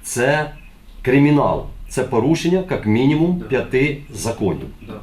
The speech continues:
Speaker 1: Я на це ніколи не піду, і Віктор Антонович на це ніколи не піде. Пойміть, це хто підпише, це зразу, ось о підписав, а там стоїть прокуратура, клац, наручники, і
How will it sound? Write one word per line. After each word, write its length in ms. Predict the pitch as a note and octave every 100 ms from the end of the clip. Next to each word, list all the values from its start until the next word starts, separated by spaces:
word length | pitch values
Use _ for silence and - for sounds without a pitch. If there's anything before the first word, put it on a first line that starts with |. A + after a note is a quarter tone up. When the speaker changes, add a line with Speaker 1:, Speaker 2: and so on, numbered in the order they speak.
| -
Speaker 1:
Я 300 | - F2 D#3
на 100 | F3+
це 220 | - -
ніколи 360 | F#2 G2 A2+ A#2+
не 80 | A#2
піду, 400 | G#2+ G2 C3 D#3+
і 80 | G2
Віктор 280 | A#2 - G2+
Антонович 440 | F#2 G#2+ B2 B2
на 60 | F#2
це 180 | - F#2+
ніколи 300 | F2+ G2+ F#2
не 80 | F2
піде. 260 | F2+ D2+ -
Пойміть, 320 | G#2 G#2+ F2+ - -
це 320 | - D3 B2 - A#2+
хто 200 | - F#3+
підпише, 640 | - D#3+ - A#3 B3 F#3+
це 160 | - E3+
зразу, 420 | C#3+ D#3+ B2+ G#2+ - - - -
ось 160 | C#3
о 60 | F#3
підписав, 560 | F#3+ F#3+ G3 F#3+ A3+ E3+
а 40 |
там 180 | F3 E3
стоїть 220 | - D#3+
прокуратура, 560 | - D3+ D3 C3 G#2 F#2 A2
клац, 260 | F3 F3
наручники, 560 | C#3 A#2 F#2+ - - G2 G2+
і 200 | F3 G3+